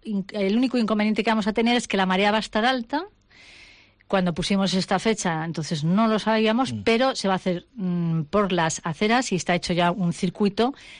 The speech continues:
Speaker 1: que en ningún momento hay que pisar la calzada, ¿eh?
Speaker 2: Bien, bien.
Speaker 1: Y que hay gente que incluso podrá bajar por la, por la playa, los que no puedan subir escaleras tendrán más dificultad. No te-, no tendrán,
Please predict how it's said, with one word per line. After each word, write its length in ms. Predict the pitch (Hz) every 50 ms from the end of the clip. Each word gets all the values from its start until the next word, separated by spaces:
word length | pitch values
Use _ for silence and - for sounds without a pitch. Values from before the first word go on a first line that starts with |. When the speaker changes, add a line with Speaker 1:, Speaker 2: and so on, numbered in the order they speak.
| - -
Speaker 1:
que 80 | - 180
en 80 | 175
ningún 240 | 175 180 175 185 185
momento 320 | 190 190 196 208 196 - 214
hay 60 | 190
que 100 | - 196
pisar 300 | 185 - 175 - 190 165
la 100 | 180 170
calzada, 540 | - 151 147 143 - - 156 139 135 131 135 - -
¿eh? 80 | -
Speaker 2:
Bien, 160 | 220 - - - _ -
bien. 200 | 110 98 85 87 -
Speaker 1:
Y 160 | - 202 175
que 300 | 143 - 185 175 170 170 165
hay 160 | 190 175 175
gente 240 | - 185 185 190 233
que 80 | 202 196
incluso 380 | 180 170 156 170 147 - 165 147
podrá 260 | 170 160 160 165 165
bajar 320 | 170 165 - - 170 156
por 200 | 143 185 170 156 165
la, 580 | 165 165 160 160 165 160 160 160 160 160 156 151 - - - - - - -
por 100 | 165 156
la 160 | 170 180 -
playa, 640 | - 214 220 226 208 233 226 226 226 226 233 233 233
los 180 | 214 180 160 -
que 120 | - 160
no 180 | 165 170 170 156
puedan 180 | 175 180 170 165
subir 240 | - - 175 170 170
escaleras 460 | 160 - - 165 170 175 170 160 -
tendrán 360 | - 165 160 156 170 170 165 165
más 120 | 165 156
dificultad. 540 | - 165 147 165 - - 180 - 247 277 277 _ - - - - - - - - - - - - - - - -
No 160 | - 196 214
te-, 140 | 190 220 233
no 160 | 220 202 208
tendrán, 440 | 185 208 180 170 165 147 151 151 143